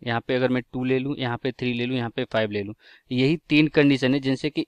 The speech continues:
even प्लेसेस के डिजिट का सम है वो कितना, टेन आ जाएगा। ठीक है, तो यहाँ पे basically क्या बचेगा, ऑड प्लेसेस पे डिजिट कौन से बचेंगे, यहाँ पे ये बचेगा वन, टू, सेवन हो गए। ठीक है, तो यहाँ पे बचेगा basically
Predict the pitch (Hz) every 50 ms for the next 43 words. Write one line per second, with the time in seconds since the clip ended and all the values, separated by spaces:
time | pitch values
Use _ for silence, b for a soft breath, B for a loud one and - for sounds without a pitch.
0 | - 143 131 131 127 147 156 - - 139 135 - - 143 - - - 160 143 120
1 | 120 110 120 123 - - 156 135 - - 123 113 113 117 113 113 120 - 131 110
2 | - 135 175 - _ _ _ _ 139 127 120 110 104 101 95 98 95 92 98 98
3 | _ 151 139 - 110 101 - _ B B B B B B _ _ _ _ 147 139
4 | 131 120 123 - - 143 139 139 127 - - 131 139 143 131 147 139 135 135 -
5 | 143 139 151 147 - 120 123 127 127 - 131 131 - - 131 - - 143 127 123
6 | 120 127 - - 135 131 127 - 139 127 131 - 135 131 131 131 123 117 - -
7 | 135 123 123 127 123 117 - 131 123 135 131 139 147 139 - _ _ _ _ _
8 | _ _ _ _ 113 117 123 127 123 - 147 143 - - 139 131 143 147 143 143
9 | 139 147 120 101 - - 143 131 131 117 - - 147 127 - 131 117 117 117 120
10 | - 139 131 123 - - 127 127 135 127 127 120 - 123 120 131 131